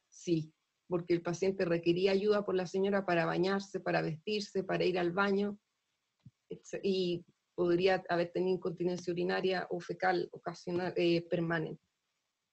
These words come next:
Después, cognición. ¿Tiene antecedente confiable de demencia en etapa moderada o severa? Sí.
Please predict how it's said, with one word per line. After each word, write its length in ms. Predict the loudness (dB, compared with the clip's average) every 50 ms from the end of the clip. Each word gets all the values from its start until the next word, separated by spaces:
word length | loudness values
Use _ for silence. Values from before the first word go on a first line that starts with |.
| _ _ _ _ 0
Después, 600 | 2 2 4 6 6 6 6 4 0 -10 -20 _ _ _ _ _ _ _ _
cognición. 680 | 4 4 6 4 2 -2 -2 0 2 2 4 2 0 0
¿Tiene 220 | -2 0 2 2
antecedente 580 | 0 2 2 0 2 4 2 2 4 4 2 2
confiable 540 | 2 0 -2 0 2 2 4 4 4 4 4
de 60 | 2
demencia 360 | 2 2 0 -2 -2 -2 0
en 60 | 0
etapa 280 | 0 0 0 2 2 2
moderada 380 | 2 2 2 4 4 4 2 0
o 20 | 0
severa? 480 | -2 0 2 2 2 0 -2 -6 -8 -12 _ -20 -20
Sí. 400 | _ _ -8 -6 -4 -4 -6 -8